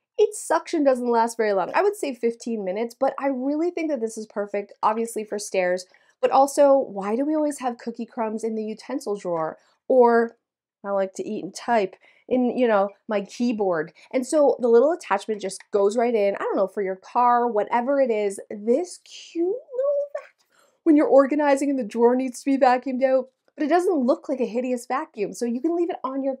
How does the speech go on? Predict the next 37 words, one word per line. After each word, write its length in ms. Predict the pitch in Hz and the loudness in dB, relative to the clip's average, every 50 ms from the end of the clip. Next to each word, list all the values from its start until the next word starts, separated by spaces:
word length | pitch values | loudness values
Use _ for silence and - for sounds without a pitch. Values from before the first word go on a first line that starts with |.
| - - | -10 -10
counter. 300 | - 247 262 294 269 214 | -6 -4 -4 -2 -2 -4
It 200 | 165 208 - _ | -4 -6 -6 _
doesn't 280 | - 254 254 247 269 277 | -4 -4 -2 -2 -4 -4
take 180 | 277 294 285 | -4 -6 -6
up 100 | 285 - | -6 -6
a 60 | 262 247 | -6 -6
ton 200 | 247 247 226 226 | -6 -8 -8 -8
of 80 | 226 | -8
space. 380 | - - - 202 196 208 202 - _ _ _ _ _ _ _ _ _ _ _ _ - | -8 -6 -4 -4 -2 -4 -6 -10 _ _ _ _ _ _ _ _ _ _ _ _ -4
This 220 | 220 277 285 277 | -2 -2 -2 -2
is 120 | - 277 240 | -4 -2 2
definitely, 420 | - - 254 226 214 208 208 202 | 2 2 4 2 0 -2 -2 0
like, 180 | 190 180 185 180 - | 0 0 0 0 0
a 120 | - 202 | 0 0
really 600 | 202 196 202 214 214 214 214 214 214 208 208 202 - | 0 -2 -4 -6 -6 -6 -6 -6 -6 -6 -8 -10 -14
cool 440 | - - - 214 208 202 202 196 185 | -14 -10 -4 -2 -2 0 0 0 -2
addition, 540 | 190 185 180 185 - - 226 240 240 254 | -2 0 -2 -2 -2 -2 -2 0 0 0
and 300 | - - 269 269 277 269 | 0 -2 0 0 0 0
it's 160 | - 254 240 320 | -2 -4 -4 -4
around 300 | 320 320 339 359 370 - _ _ | -2 -2 -2 -2 -4 -6 _ _
forty 320 | - 240 233 233 233 233 233 | -4 0 0 0 0 0 -2
dollars 420 | 226 196 190 180 180 180 180 180 | -2 0 0 -2 -2 -4 -4 -6
on 120 | 185 180 - | -8 -10 -10
Amazon. 560 | - - - - - - - - - 247 240 - _ _ _ _ _ _ _ _ | -10 -12 -12 -14 -12 -10 -10 -10 -10 -12 -14 -16 _ _ _ _ _ _ _ _
Okay, 200 | - 254 240 196 | -2 -2 -2 -2
so 100 | 190 - | -2 -2
now 80 | 220 208 | -2 -2
I'm 80 | 220 254 | -2 -2
gonna 140 | 285 311 | -4 -6
share 180 | 311 - - 254 | -4 -4 -4 -4
some 140 | 240 220 214 | -4 -6 -8
of 80 | 208 | -4
my 140 | 208 202 196 | -2 -2 -2
favorite, 360 | 202 - 190 190 190 196 - | -2 -2 -4 -2 -2 -4 -4
like, 220 | - 190 180 175 - - - - - - | -4 -6 -6 -6 -10 -16 -20 -18 -14 -10
household 840 | 196 196 202 214 208 - - - 220 208 202 202 208 208 208 208 - | -6 -4 -4 -6 -6 -10 -10 -8 -6 -4 -2 -2 -2 -4 -4 -8 -14
products. 600 | _ - 247 220 214 214 220 214 214 214 - - | _ -4 -4 -2 -2 -2 -2 -4 -4 -6 -10 -16